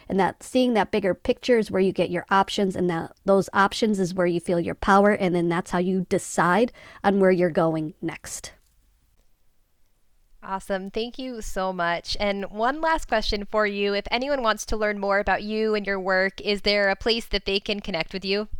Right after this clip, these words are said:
Speaker 1: There sure is. You can follow me at The Burnout Professor on LinkedIn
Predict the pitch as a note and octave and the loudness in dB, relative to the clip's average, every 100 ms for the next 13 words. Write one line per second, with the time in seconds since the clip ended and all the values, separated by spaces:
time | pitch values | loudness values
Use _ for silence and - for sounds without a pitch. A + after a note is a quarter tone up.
0 | - - - - - _ _ _ _ - | -8 -18 -20 -20 -20 _ _ _ _ -20
1 | _ _ _ _ _ _ - G3+ C4 B3 | _ _ _ _ _ _ -12 -2 2 2
2 | A#3+ D#4 G#3+ G#3 - - - - B3 C#4+ | 4 2 2 -4 -14 -20 -18 -4 -2 0
3 | B3 C#4 C#4+ D4+ D4 C#4+ - - G#3+ A#3+ | 2 4 4 4 2 0 -4 2 2 2
4 | G#3+ A3+ G3 G#3+ A#3 A#3+ C4 B3+ B3+ - | 0 0 4 2 2 0 -2 0 -2 2
5 | C4+ - G3 G3 G3+ A#3+ C4 - A3+ | 0 2 2 4 2 0 0 0 0